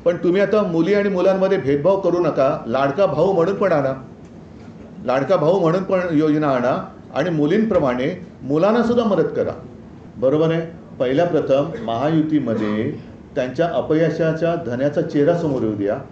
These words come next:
कारण ते एकमेकाकडे बोटं दाखवतात, "तुमच्यामुळे आम्ही अडलो, अं, पडलो," त्यांच्या, त्यांच्यावर तो चेहरा येऊ द्या.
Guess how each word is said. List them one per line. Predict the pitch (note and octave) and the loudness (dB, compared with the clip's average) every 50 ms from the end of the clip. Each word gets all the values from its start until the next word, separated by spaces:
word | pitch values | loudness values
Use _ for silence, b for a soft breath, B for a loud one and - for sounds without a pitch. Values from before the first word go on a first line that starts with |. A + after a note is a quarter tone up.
| - - - - - - - - - - - - - | -18 -20 -20 -20 -20 -20 -20 -20 -20 -20 -10 -4 -2
कारण | C3+ C#3+ | 0 0
ते | C#3+ - D#3+ D3+ | 2 2 2 0
एकमेकाकडे | D3 D3+ E3 D#3+ E3+ E3+ - E3+ D#3+ D#3 | 0 0 -2 0 0 0 0 2 0 2
बोटं | C#3+ D3 C#3+ D#3+ D3+ | 2 2 2 2 2
दाखवतात, | D3+ D3 - D#3 D3+ D#3 D#3 D#3 | 2 2 0 0 -2 -2 -2 -2
"तुमच्यामुळे | D3+ C#3+ C#3 E3 D#3 D3+ D#3 D#3 | -2 -2 0 0 2 2 2 2
आम्ही | C#3+ C#3 C#3+ | 2 2 2
अडलो, | D3 C#3+ C#3+ C#3+ D#3 D#3 | 2 2 2 2 2 0
अं, | D3+ D3+ D#3 C#3 C3 C3 B2+ B2 - | 0 0 -2 -2 -2 0 -2 -2 -2
पडलो," | C3+ C3 C3 C#3 D3 | -2 -2 0 0 -2
त्यांच्या, | C#3+ C#3 C3 D3+ D3 D3 | -2 -2 -4 -4 -4 -2
त्यांच्यावर | D3 C3+ C#3 E3+ E3+ E3+ | -2 -2 -2 -2 -2 0
तो | E3 E3+ F3 F3 | 0 0 0 2
चेहरा | F3 D#3+ D3+ C3+ | 2 2 2 2
येऊ | A#2+ B2 A2 | 2 0 0
द्या. | G#2 A#2+ D#3 | 0 0 -2